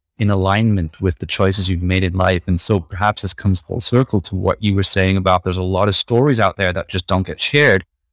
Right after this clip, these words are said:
of how people perhaps regret having had kids and living the, or getting married to the person they got married to. That's another taboo subject, right? I, I wish I had, you know, done that. I wish I'd,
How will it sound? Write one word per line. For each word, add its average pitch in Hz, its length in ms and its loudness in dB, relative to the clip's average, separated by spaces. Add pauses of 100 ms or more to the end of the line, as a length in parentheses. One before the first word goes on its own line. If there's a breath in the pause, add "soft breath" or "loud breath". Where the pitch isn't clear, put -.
(120)
of 104 120 -12
how 95 440 2
people 104 360 -2
perhaps - 720 -2
regret 98 460 0 (160)
having 101 280 -8
had 92 340 -2
kids 87 420 -4 (600)
and 101 200 2
living 101 340 2
the, 95 180 2
or 120 140 2
getting 123 340 2
married 117 360 2
to 117 80 -4
the 101 80 -4
person 107 380 0
they 113 100 4
got 110 200 0
married 113 420 0
to. - 120 -4
That's 104 220 0
another 113 440 0
taboo 92 420 2
subject, 82 540 -2
right? 113 240 0
I, 95 160 -2 (180)
I 107 80 2
wish 107 240 -2
I 101 80 -4
had, 101 180 -2
you - 380 -10
know, 98 320 0 (140)
done 139 260 2
that. 85 240 -4 (380)
I 101 60 -2
wish 113 200 2
I'd, 104 180 2